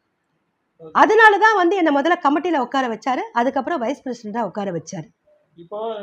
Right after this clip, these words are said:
Speaker 1: நம்ம ஒ-, எல்லாருக்குமே ஒருத்தர் ரோல் மாடலா இருப்பாங்க.
Speaker 2: ஆமா, ஆமா.
Speaker 1: டப்பிங்ல நீங்க யாரை ரோல் மாடலா நினைக்கிறீங்க?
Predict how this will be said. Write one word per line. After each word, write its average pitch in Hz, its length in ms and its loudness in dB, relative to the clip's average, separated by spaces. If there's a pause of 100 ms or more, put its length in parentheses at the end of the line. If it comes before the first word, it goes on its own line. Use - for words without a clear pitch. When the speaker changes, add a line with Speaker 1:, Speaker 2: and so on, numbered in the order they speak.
Speaker 1:
நம்ம 175 360 -14
ஒ-, 170 440 -20
எல்லாருக்குமே 220 640 -8
ஒருத்தர் 196 340 -12
ரோல் 190 300 -8
மாடலா 160 360 -12
இருப்பாங்க. - 260 -14
Speaker 2:
ஆமா, 240 300 -2
ஆமா. - 0 -
Speaker 1:
டப்பிங்ல 220 520 -8
நீங்க 190 200 -16
யாரை 175 300 -8
ரோல் 170 240 -14
மாடலா 147 420 -18
நினைக்கிறீங்க? 123 480 -20